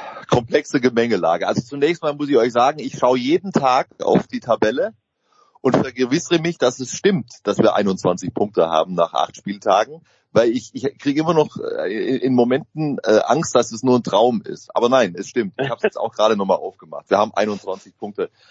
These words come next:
Nach acht Spieltagen hättest du mir vor der Saison gesagt, ihr habt einundzwanzig, nach der Hinrunde hätte ich das blind unterschrieben. Also der V F B, ich glaube, wir haben die,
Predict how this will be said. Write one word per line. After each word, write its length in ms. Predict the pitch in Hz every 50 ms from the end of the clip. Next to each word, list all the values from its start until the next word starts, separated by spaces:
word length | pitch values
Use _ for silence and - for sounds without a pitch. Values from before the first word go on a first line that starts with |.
| _ _
Nach 200 | - 120 123 120
acht 200 | 131 120 113 -
Spieltagen 480 | - - 147 160 143 - 135 123 117 107
hättest 280 | 139 - - 135 -
du 60 | 139
mir 260 | 131 131 127 123 123 -
vor 180 | - 127 131
der 100 | 131 127
Saison 320 | 117 117 107 107 120 131 127
gesagt, 360 | 120 104 104 101 117 123 -
ihr 120 | - 107
habt 140 | 107 104 -
einundzwanzig, 540 | - 107 123 131 110 - - 120 123 120 110
nach 160 | 107 107 107
der 100 | - 107
Hinrunde 420 | 104 120 131 110 120 120 113 107
hätte 120 | 107 104 107
ich 80 | -
das 120 | - 87 -
blind 220 | - 101 101 101
unterschrieben. 580 | 90 - - - 90 - - - 87 - - - _ - - - - - - -
Also 300 | - 123 131 113 113 95 - - - _
der 100 | - 120
V 200 | 117 - 131 131
F 120 | 131 123 -
B, 140 | 147 147
ich 140 | 139 - -
glaube, 180 | - 143 147 151
wir 100 | 139 120
haben 160 | 123 151 143
die, 160 | 123 139 127